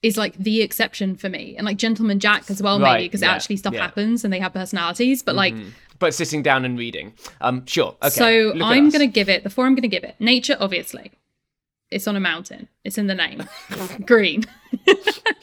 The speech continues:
Speaker 1: It's green as one stripe. Sunlight. Two. There's sun in there.
Speaker 2: <laughs>
Speaker 1: Three. Spirit. Those boys got spirit. Um,
Speaker 2: Mm-hmm.
Speaker 1: and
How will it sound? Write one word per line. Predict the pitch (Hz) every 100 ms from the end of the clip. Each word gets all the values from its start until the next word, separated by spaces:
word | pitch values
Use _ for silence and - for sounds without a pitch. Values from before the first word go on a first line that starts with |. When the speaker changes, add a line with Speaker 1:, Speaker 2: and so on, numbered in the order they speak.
| _ - - - - - -
Speaker 1:
It's | -
green | 311 262 285
as | 285
one | 285 233 254
stripe. | - 190 - - - - -
Sunlight. | - - 302 226 170 - - _ _
Two. | - 277 196 - - _ _
There's | 175 185
sun | - - 320 262 247 247 _ _ _ _ _ _ _ _ _ _ - - - -
in | - 226
there. | 208 202 196 302 466 -
Speaker 2:
<laughs> | _ _ -
Speaker 1:
Three. | 359 330 208
Spirit. | - - 240 190 175 - _ _ _ _ -
Those | 208 214
boys | 240 226
got | 226 208
spirit. | - 180 170 170 _ _ _ _ _ -
Um, | 202 196 196 190 -
Speaker 2:
Mm-hmm. | 180 190
Speaker 1:
and | 214 226